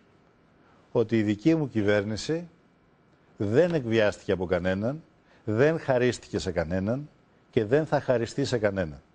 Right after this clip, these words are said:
Και έχω επίσης να σας πω ότι, αν ακόμα αισθάνομαι μέσα σε αυτές τις δυσκολίες που περνάμε, ότι έχω μια δύναμη,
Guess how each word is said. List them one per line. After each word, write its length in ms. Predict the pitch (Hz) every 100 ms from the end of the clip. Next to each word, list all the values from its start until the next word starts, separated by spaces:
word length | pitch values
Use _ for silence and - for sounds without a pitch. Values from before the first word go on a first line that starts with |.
| _ _ _ _ _ - - - -
Και 100 | 165
έχω 140 | 156
επίσης 280 | 147 160 139
να 120 | 131
σας 200 | 104 95
πω 300 | - 135 175 - - - - - - - - - - -
ότι, 260 | 214 240
αν 200 | 247 220
ακόμα 400 | 190 180 202 180
αισθάνομαι 560 | 143 - 175 160 143 131
μέσα 240 | 143 147
σε 120 | 127
αυτές 320 | 131 - 151 135
τις 160 | 143
δυσκολίες 580 | 143 156 202 190 151 98
που 100 | 104
περνάμε, 360 | 95 87 78 69 - _ _ _ _ - - - _ _ _ _
ότι 260 | 147 131 165
έχω 180 | 175 156
μια 200 | 160 147
δύναμη, 500 | 175 110 82 85